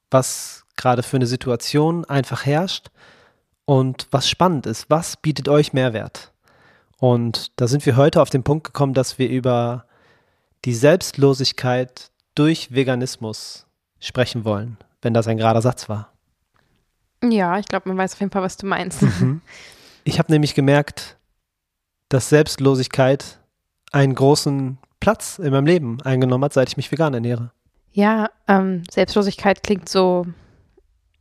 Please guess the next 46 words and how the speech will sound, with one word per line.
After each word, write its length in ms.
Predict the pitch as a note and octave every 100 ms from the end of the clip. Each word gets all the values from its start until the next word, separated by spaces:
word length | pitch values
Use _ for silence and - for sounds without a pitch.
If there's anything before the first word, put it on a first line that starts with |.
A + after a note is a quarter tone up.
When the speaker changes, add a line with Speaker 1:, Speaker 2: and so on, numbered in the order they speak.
| - -
Speaker 2:
perfekt. 640 | - F3+ G3+ - - - - -
Das 180 | G3+ -
sind 180 | F#3 G3+
wir 60 |
nicht. 360 | F#3+ G3+ - - -
Speaker 1:
Das 140 | C#3+ -
sind 140 | C3
wir 80 | A2+
Speaker 2:
Ähm, 60 | B2
Speaker 1:
nicht. 160 | -
Speaker 2:
und 100 | F3+
wir 60 | G3+
sind 140 | G3
auch 80 | F3+
um, 180 | F3+ F#3 _ _ F3+
um 220 | F#3 D#3+ -
Himmels 360 | F3 B3 A#3+ F#3
Willen 140 | F#3+
nicht 100 | F#3+
in 120 | G3
allen 240 | F3 G3+ G3
Richtungen 380 | G3 - F#3 F3+
selbstlos. 640 | G3 - - F#3+ A#3 -
Darum, 400 | F#3+ F3+ F#3 F3+ -
darüber 300 | G3 G3 F#3
wollen 120 | F3+
wir 80 | F3+
gar 140 | F3+
nicht 140 | F3+ -
sprechen. 420 | - G#3 - F3+
Aber 340 | E3+ F3+ F3 - - - - -
ich 80 | -
glaub, 140 | -
der 80 | F#3
Punkt, 260 | - G#3
den 100 | G3
Fabi 260 | F#3 F#3+ G3
machen 300 | F#3 F3+ F#3+
will, 120 | F3+
ist, 420 | - F3 - - -
dass 460 | F#3 F3 - - _
dadurch, 380 | - F#3 F#3 F3
dass 280 | - E3+ -
wir 120 | F3+
quasi 420 | - - F#3 F3 F3
etwas 420 | D#3 E3+ D#3+